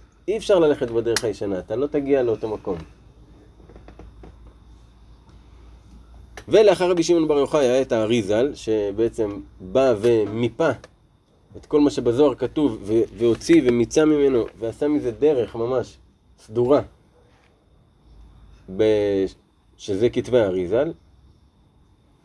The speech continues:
ולאחר זמן הגיע נשמת הבעל שם טוב, שהוא הביא את תורת החסידות בעצם,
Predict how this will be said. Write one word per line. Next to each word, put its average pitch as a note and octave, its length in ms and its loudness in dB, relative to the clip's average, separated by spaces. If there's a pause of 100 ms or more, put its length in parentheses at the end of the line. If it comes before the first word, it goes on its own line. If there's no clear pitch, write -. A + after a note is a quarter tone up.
(520)
ולאחר B2+ 800 0 (600)
זמן A2+ 380 2 (580)
הגיע B2 240 2
נשמת B2 340 -2
הבעל A2 220 -2
שם D#3+ 220 0
טוב, G3 300 -2 (1500)
שהוא A#2 360 2 (100)
הביא G#2+ 220 -2
את A#2 60 -4
תורת A#2 260 -4
החסידות G#2+ 500 -8
בעצם, C3 400 0